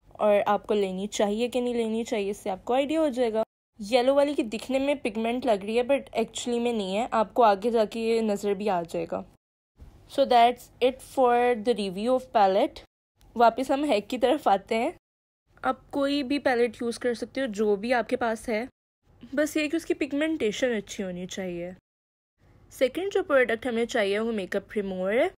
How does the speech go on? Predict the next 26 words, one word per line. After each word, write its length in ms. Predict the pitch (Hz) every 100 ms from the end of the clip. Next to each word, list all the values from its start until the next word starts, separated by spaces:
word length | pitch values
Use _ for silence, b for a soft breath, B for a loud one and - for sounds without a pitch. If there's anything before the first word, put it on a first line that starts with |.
| _
मेकअप 360 | 240 247 277 277
रिमूवर 300 | 277 269 269
आप 180 | 269 269
कोई 180 | 247 220
भी 120 | 247
यूज़ 180 | 269 -
कर 140 | 254
सकते 280 | 240 240 262
हो, 80 | 262
मैं 320 | 247 240 240
गार्नियर 380 | 220 202 196 247
का 120 | 311
यूज़ 260 | 302 294 -
कर 180 | 277
रही 120 | 262 269
हूँ। 140 | 285 - _ _ B B B -
And 180 | 254 254
trust 300 | 269 226 -
me, 140 | 220 196 - 226
गार्नियर 420 | 226 220 233 247
का 140 | 247
मेकअप 420 | 262 220 196 220 247
रिमूवर 360 | 233 214 214 202 185
बहुत 320 | 202 202 233 226
अच्छा 320 | 208 - 196
है, 200 | 185